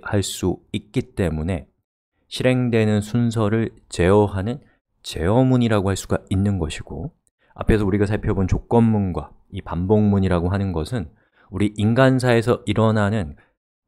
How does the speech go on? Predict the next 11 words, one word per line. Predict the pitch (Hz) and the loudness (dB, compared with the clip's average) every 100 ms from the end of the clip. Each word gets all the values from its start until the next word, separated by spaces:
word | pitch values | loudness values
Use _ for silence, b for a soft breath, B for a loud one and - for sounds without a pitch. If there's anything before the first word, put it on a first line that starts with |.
| _ | _
어, | 78 78 78 76 | -6 -2 -2 0
대부분, | 92 95 120 104 78 | 2 2 2 2 0
어쩌면 | 73 - 104 98 | -2 -2 0 0
모든 | 80 107 - 147 135 | 0 -2 2 0 2
일에 | 127 113 107 | 2 2 2
대한 | 92 82 80 95 73 | 0 -2 0 -2 -2
더 | 87 | -2
이상 | 90 104 98 - _ | 0 -2 -4 -8 _
쪼갤 | 127 123 143 139 | -4 0 2 2
수 | - 123 | 0 0
없는 | 107 98 95 | 0 0 -4